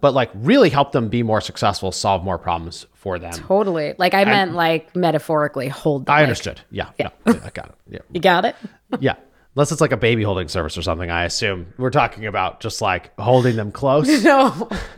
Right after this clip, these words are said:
Speaker 2: Yeah.
Speaker 1: Okay. You all right? You good?
Speaker 2: I'm good.
Speaker 1: Okay.
Speaker 2: It's like we got each other, we didn't get each other, but we got each other.
Speaker 1: We're there. We're
Speaker 2: We're
Speaker 1: good.
Speaker 2: there.
Speaker 1: We're
Speaker 2: Classic.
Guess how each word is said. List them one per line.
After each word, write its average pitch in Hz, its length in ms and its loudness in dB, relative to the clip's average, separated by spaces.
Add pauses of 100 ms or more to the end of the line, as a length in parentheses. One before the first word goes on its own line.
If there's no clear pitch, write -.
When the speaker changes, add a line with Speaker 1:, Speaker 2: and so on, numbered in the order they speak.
(160)
Speaker 2:
Yeah. 190 300 -8 (920)
Speaker 1:
Okay. 120 360 -8 (340)
You 160 100 2
all 165 60 6
right? 254 320 2
You 156 120 0
good? 190 260 4 (380)
Speaker 2:
I'm 233 140 0
good. 175 460 4 (400)
Speaker 1:
Okay. 123 420 -2 (520)
Speaker 2:
It's 208 280 -2
like 247 200 4
we 240 140 2
got 240 240 4
each 262 160 4
other, 247 260 4
we 226 100 2
didn't 226 160 2
get 226 160 4
each 226 120 0
other, 220 220 2
but 208 80 -2
we 208 80 0
got 202 240 2
each 170 80 0
other. 160 340 -2 (280)
Speaker 1:
We're 269 220 0
there. 240 460 6
We're 247 160 -2
Speaker 2:
We're 262 60 4
Speaker 1:
good. 440 180 6
Speaker 2:
there. 185 340 0 (200)
Speaker 1:
We're 240 100 -2
Speaker 2:
Classic. 294 120 2